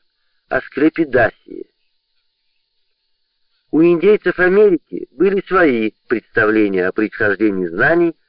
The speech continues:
о целебных растениях. Когда индейцев племени Дакота спрашивали об этом, они отвечали: «Конечно, от водяного бога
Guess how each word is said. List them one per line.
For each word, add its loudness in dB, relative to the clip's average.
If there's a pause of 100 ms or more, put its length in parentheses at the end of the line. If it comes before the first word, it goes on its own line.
(120)
о -6
целебных -2
растениях. -6 (1700)
Когда 2
индейцев 0
племени 0
Дакота -2 (100)
спрашивали 0
об 0
этом, 0
они -2
отвечали: -4 (540)
«Конечно, 0
от -2
водяного 0
бога 0